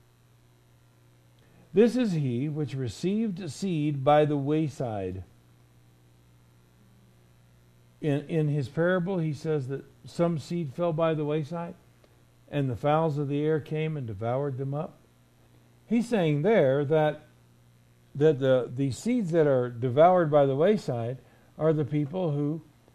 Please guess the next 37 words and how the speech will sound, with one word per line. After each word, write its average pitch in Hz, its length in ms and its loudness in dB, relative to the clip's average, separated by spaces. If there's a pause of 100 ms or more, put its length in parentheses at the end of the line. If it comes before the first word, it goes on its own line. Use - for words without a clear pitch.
(120)
these 151 220 -2
seeds 170 400 0
spring 165 380 2
up, 175 380 4 (1040)
but 156 380 4
the 147 100 0
fowls 202 440 2
of 156 120 0
the 175 100 2
air 202 220 4
come 156 380 -2 (480)
and 143 240 2
take 214 320 2
these 127 220 -4
seeds 147 340 -4
away. 147 420 0 (180)
Any 151 180 -2
farmer 139 380 -4
knows 123 300 -2
that 107 140 -10
this 143 140 -8
is 120 140 -8
an 120 120 -6
aggravation, 107 720 -6 (520)
and 117 200 -2
it, 123 200 -4
it 120 140 0
happens. 120 440 -4 (320)
You 123 100 -8
sow 151 340 0
seeds, 147 420 -4
you 127 160 -4
look 139 200 -4
behind 135 380 -2
you, 131 100 -4
and 117 120 -6
you 101 80 -8